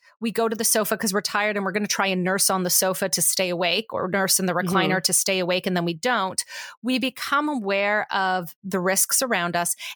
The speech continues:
Speaker 1: and we make modifications to minimize them. And that is so crucial, whatever the environment it is. And,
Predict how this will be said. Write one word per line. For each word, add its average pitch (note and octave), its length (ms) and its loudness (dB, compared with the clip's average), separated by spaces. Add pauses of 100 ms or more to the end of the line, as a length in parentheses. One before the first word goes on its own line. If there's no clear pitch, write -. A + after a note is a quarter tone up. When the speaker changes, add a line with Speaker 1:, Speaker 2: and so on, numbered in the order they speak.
Speaker 1:
and G#3+ 160 2
we A3 100 2
make G3+ 380 0
modifications F#3+ 880 0
to - 140 0
minimize D#3 560 0
them. - 260 -6 (760)
And G#3 260 0
that A3 380 0
is G#3 280 0
so A#3 280 2
crucial, A#3+ 360 -2
whatever A#3+ 560 -2
the A#3+ 160 -2
environment F3+ 580 -2
it F3+ 100 -4
is. B3 320 0
And, A#3 200 -2